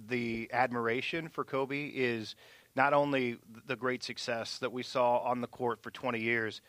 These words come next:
the five championships and, and so forth, but in our society, Bryce, we love giving people second chances, right? We understand flaws in life, and, uh, we, we know that Kobe in,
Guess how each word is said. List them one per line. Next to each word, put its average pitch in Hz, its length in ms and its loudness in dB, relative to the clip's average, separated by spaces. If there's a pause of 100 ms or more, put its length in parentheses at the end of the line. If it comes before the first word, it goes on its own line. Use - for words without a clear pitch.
(600)
the 127 120 0
five 127 260 6
championships 117 840 -2
and, 117 180 -4
and 113 160 -6
so 147 180 -2
forth, 120 480 -2 (380)
but 131 260 6
in 147 160 0
our 147 160 6
society, 127 500 2
Bryce, 120 360 0
we 202 80 -6
love 175 200 2
giving 101 240 -6
people 104 300 -10
second 98 360 -8
chances, 104 420 -6
right? 131 240 2
We 143 160 -2
understand 143 560 -2
flaws 101 420 0
in 104 140 -6
life, 98 360 -2
and, 117 200 0 (440)
uh, 131 60 -2
we, 135 140 -2
we 147 180 -2
know 151 220 2
that - 140 -6
Kobe 127 400 -4 (300)
in, 120 360 2